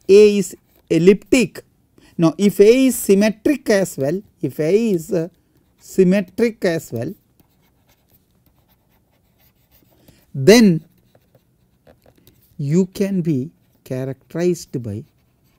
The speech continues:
can be characterized by u in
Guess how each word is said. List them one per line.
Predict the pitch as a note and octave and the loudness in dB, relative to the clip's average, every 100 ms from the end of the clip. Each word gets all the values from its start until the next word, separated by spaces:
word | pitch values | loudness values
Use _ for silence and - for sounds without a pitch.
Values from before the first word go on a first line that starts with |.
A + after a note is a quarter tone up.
| _ _ | _ _
can | C3+ C3 C#3 | -16 -14 -14
be | C3 A#2+ _ _ _ _ _ _ - | -14 -18 _ _ _ _ _ _ -16
characterized | B2+ A#2+ A#2 _ - D3+ D#3 A#2+ - - _ _ _ _ _ _ _ _ _ _ _ _ _ _ _ _ _ _ _ _ _ _ _ _ - | -12 -12 -14 _ -14 -10 -8 -10 -14 -20 _ _ _ _ _ _ _ _ _ _ _ _ _ _ _ _ _ _ _ _ _ _ _ _ -8
by | B2 A2+ G#2+ _ _ _ _ _ _ _ _ _ _ _ _ _ _ _ _ _ _ _ | -4 -4 -8 _ _ _ _ _ _ _ _ _ _ _ _ _ _ _ _ _ _ _
u | E3 D3 G3+ G#3 | -2 2 2 0
in | F3+ F3 | -4 -4